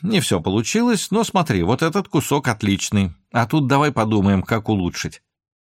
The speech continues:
Так сотрудник увидит, что провал — не конец света. Со временем страх ошибиться уменьшится, а с ним и неуверенность. Седьмое.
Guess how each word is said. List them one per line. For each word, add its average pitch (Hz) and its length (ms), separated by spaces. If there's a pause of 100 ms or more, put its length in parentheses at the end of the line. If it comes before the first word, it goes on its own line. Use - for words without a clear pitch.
Так 135 220
сотрудник 147 580
увидит, 139 380
что - 240
провал — 127 580
не 131 240
конец 131 440
света. 104 500 (500)
Со - 160
временем 110 460
страх 110 380
ошибиться 95 540
уменьшится, 143 680 (300)
а 175 120
с - 120
ним 180 360
и 156 140
неуверенность. 117 880 (1200)
Седьмое. 123 680